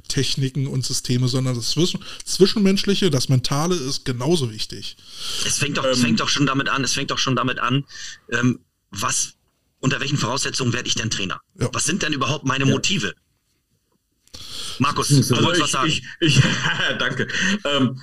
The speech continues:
Speaker 3: also
Speaker 4: <laughs>
Speaker 3: erstens, erstens, ich bin, ich bin natürlich voll bei dir, Olli, ähm, zu dem, was du vorher gesagt hast. Ähm, ich bin auch bei dir, Kälte.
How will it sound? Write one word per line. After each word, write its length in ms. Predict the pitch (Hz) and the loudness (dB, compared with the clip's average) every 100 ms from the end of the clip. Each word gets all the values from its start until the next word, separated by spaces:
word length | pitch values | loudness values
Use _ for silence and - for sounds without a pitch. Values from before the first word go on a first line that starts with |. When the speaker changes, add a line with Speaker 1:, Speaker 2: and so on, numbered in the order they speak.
| - | 0
Speaker 3:
also 160 | 127 135 | 4 6
Speaker 4:
<laughs> 380 | 147 123 - | 6 4 0
Speaker 3:
erstens, 540 | 147 156 196 - 156 - | -2 0 -2 -2 -6 -2
erstens, 460 | 127 143 151 139 - | -2 -2 -4 -6 -6
ich 140 | 127 | -4
bin, 200 | 135 151 - | -2 -4 -6
ich 180 | 127 - | -8 -4
bin 100 | 147 | -2
natürlich 340 | 143 139 139 110 | -2 -2 0 0
voll 240 | - 127 | 2 0
bei 160 | 127 107 | 2 0
dir, 180 | 131 131 | 0 0
Olli, 320 | 147 208 - - | 0 -2 -2 0
ähm, 540 | 131 131 135 131 131 - _ 113 - - | 2 2 0 -2 -6 -16 _ -18 -16 -6
zu 120 | 127 | -2
dem, 360 | 113 123 - - | 2 0 0 -4
was 180 | 110 - | -6 -6
du 80 | |
vorher 320 | 123 139 135 135 | -6 -2 0 0
gesagt 340 | 135 139 135 | -2 -4 -4
hast. 180 | 156 - - - - - - | -6 -6 -16 -20 -20 -18 -2
Ähm, 300 | 127 127 127 | 0 2 0
ich 200 | 127 - | -2 -2
bin 160 | - 139 | -2 -2
auch 200 | 110 120 | -2 0
bei 140 | 123 | 0
dir, 300 | 95 104 117 | 0 0 -2
Kälte. 560 | - 156 170 202 190 | 0 0 0 0 0